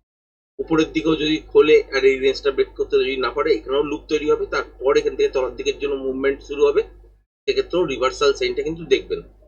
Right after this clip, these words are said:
ব্যাংক নিফটির ক্ষেত্রে হচ্ছে চুয়ান্ন হাজার, আহ, সাতশো আটান্ন, ষাট এই জায়গাটা উপরের দিকের জন্য, তলার দিকের জন্য হচ্ছে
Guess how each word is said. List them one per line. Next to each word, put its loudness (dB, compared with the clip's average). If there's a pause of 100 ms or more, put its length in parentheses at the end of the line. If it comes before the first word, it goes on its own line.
(580)
ব্যাংক 6
নিফটির 0
ক্ষেত্রে 0
হচ্ছে 2 (320)
চুয়ান্ন 2 (120)
হাজার, 2 (560)
আহ, 2
সাতশো -4 (100)
আটান্ন, 0 (120)
ষাট 0 (160)
এই -4
জায়গাটা 2
উপরের 0
দিকের -4
জন্য, -6 (680)
তলার 4
দিকের -2
জন্য 0 (100)
হচ্ছে -2